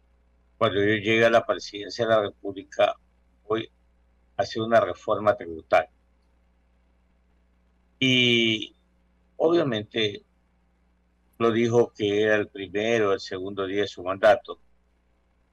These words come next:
Esto queda, y hay que tomarlo con mesura, porque resulta que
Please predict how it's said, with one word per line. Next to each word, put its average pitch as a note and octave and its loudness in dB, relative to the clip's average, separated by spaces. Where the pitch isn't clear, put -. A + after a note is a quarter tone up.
Esto C3+ -4
queda, F#2+ 4
y G2 -8
hay F#2+ -2
que A#2+ -2
tomarlo F#2 0
con F2+ -8
mesura, E2+ -2
porque G2+ -2
resulta A2+ -4
que G#2 -4